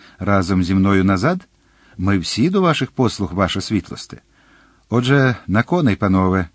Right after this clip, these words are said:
час уже пізній". Зброєносець чекав біля дверей, тримаючи кардиналового коня на поводу. Трохи віддалік у мороці видніли двоє чоловіків і троє коней.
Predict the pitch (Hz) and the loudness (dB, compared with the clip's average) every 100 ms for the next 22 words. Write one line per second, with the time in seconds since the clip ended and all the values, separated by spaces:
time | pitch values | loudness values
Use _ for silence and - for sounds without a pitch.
0 | _ - 95 90 92 101 - 107 71 - | _ -6 -4 -4 -2 -2 0 -2 -2 -10
1 | 50 _ _ _ _ _ _ _ _ _ | -16 _ _ _ _ _ _ _ _ _
2 | _ _ _ - 98 139 175 180 196 196 | _ _ _ -12 0 4 6 6 4 0
3 | 185 - - - 135 143 135 120 117 113 | -4 -6 -6 -4 -2 2 2 2 2 2
4 | 104 117 156 170 139 135 131 127 - 113 | 2 2 2 0 0 2 2 0 -2 -4
5 | 113 101 101 98 92 87 87 82 95 90 | -4 -2 0 2 2 0 0 -2 0 2
6 | 92 101 107 95 - 85 80 58 - - | 2 0 -2 -4 -4 -6 -6 -10 -18 -20
7 | _ _ _ _ - - - _ 147 185 | _ _ _ _ -20 -20 -20 _ 2 2
8 | 196 175 143 147 127 147 - - - - | 2 2 2 2 4 2 -2 -16 -18 -20
9 | - _ 101 104 98 107 110 120 - 123 | -20 _ -2 2 4 4 4 0 -2 0
10 | 123 120 - - 92 101 101 95 98 92 | 0 0 -6 -14 -6 -2 0 0 0 0
11 | 95 90 101 95 90 98 90 92 90 147 | -4 -2 0 0 -2 -2 -2 -2 -2 -2
12 | 160 - 120 120 117 110 120 147 113 - | -2 -4 -6 -4 -4 -4 -6 -10 -14 -16